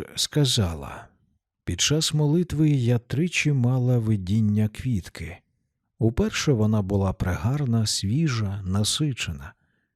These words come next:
Я насолоджувалася нею. Далі я бачила, як та квітка закривається, в'яне і втрачає красу. Мені було сумно.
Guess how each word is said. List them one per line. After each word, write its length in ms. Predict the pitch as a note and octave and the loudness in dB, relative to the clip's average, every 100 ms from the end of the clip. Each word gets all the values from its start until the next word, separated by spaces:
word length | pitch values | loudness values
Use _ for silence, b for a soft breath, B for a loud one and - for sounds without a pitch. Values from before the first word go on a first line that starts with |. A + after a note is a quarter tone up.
| _ _ _ | _ _ _
Я 200 | - G#2+ | -2 0
насолоджувалася 1000 | D#3 C#3+ D#3+ F3 F3 C#3+ D3+ C#3+ C3 C#3 | 2 0 0 2 0 2 2 2 2 0
нею. 400 | C3+ A#2+ E2+ D#2 - | 0 0 -2 -6 -6
Далі 480 | F2+ A#2 D3+ C#3+ G#2+ | 0 2 4 2 2
я 140 | G#2 | 2
бачила, 520 | F#2+ C#3 - C3 B2 | 2 0 0 0 2
як 280 | A#2 A#2 - | 2 2 -2
та 240 | - C3+ A#2 | -2 -2 0
квітка 680 | - A2 D3 - C#3+ - - | -2 -2 -2 -2 0 0 -2
закривається, 1160 | A2+ G#2 A2+ B2+ C#3 D3+ G#2 E2 - - D#2 - - | -2 0 -2 -2 -2 0 -2 -2 -4 -4 -4 -6 -6
в'яне 760 | G#2+ F#2 F#2 A#2 C#3 C3 A#2+ - _ _ _ - | -4 -2 -2 0 0 0 -2 -4 _ _ _ -6
і 80 | |
втрачає 600 | D#3 - D3+ - A#2 F#2+ G2+ | -4 -2 -4 -2 0 0 -2
красу. 520 | A2 G#2 - D#2 - _ _ _ _ _ _ _ _ _ _ | -4 -4 -4 -8 -14 _ _ _ _ _ _ _ _ _ _
Мені 280 | F2 G#2+ F#3+ | 2 4 4
було 280 | E3 F3 E3 | 4 2 0
сумно. 540 | - G#3 F#3 F#2 D#2+ | 0 0 0 -2 -4